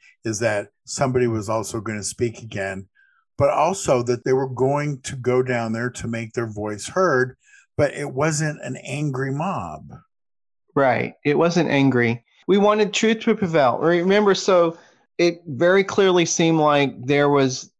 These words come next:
Speaker 2: definite shenanigans with the election, remember,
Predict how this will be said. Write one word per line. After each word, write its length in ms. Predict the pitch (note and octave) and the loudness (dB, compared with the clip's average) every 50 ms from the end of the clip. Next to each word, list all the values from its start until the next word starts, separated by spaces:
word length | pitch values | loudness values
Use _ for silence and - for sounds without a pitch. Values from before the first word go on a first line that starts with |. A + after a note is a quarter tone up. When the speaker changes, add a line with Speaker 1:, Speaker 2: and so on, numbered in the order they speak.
| C3 C3+ A2+ - | -16 -12 -4 0
Speaker 2:
definite 460 | D#3+ D3+ D3+ - F#3 E3+ D#3 C3 A#2+ | 2 2 2 2 0 0 0 0 -2
shenanigans 800 | - - D#3 D3 C#3 C#3+ C#3+ C#3+ C3+ C3+ C#3 C3+ C3+ B2+ - - | -2 -2 0 2 2 2 2 2 2 2 2 2 2 0 0 0
with 220 | C#3 C3+ C3+ - | -2 -2 -2 0
the 80 | - D3+ | 0 2
election, 640 | D3 C#3+ C#3 B2 A#2+ - - - C3 B2 A#2+ B2+ B2+ - | 2 4 2 2 0 -2 -6 -6 -4 -4 -4 -6 -8 -6
remember, 600 | B2+ C3 B2+ C3 B2+ B2 A#2+ B2+ B2+ A#2+ B2 | -4 -2 0 0 0 2 2 0 0 0 -2